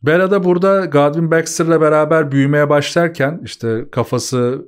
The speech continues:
kendi bebeğinin beyniyken, e, kafasının içinde kendi bebeğinin beyni varken vücudu, kendi yetişkin vücudu şeklinde bu Godwin'in kendi evinde aslında o kapalı ortamda büyümeye çalışırken bir yandan da dış dünyayı keşfetmeye başlıyor.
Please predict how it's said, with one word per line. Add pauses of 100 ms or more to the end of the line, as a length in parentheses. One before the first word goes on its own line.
(140)
kendi
bebeğinin
beyniyken,
e,
kafasının
içinde
kendi
bebeğinin
beyni
varken
vücudu,
kendi
yetişkin
vücudu
şeklinde
bu
Godwin'in
kendi
evinde
aslında
o
kapalı
ortamda
büyümeye
çalışırken
bir
yandan
da
dış
dünyayı
keşfetmeye
başlıyor.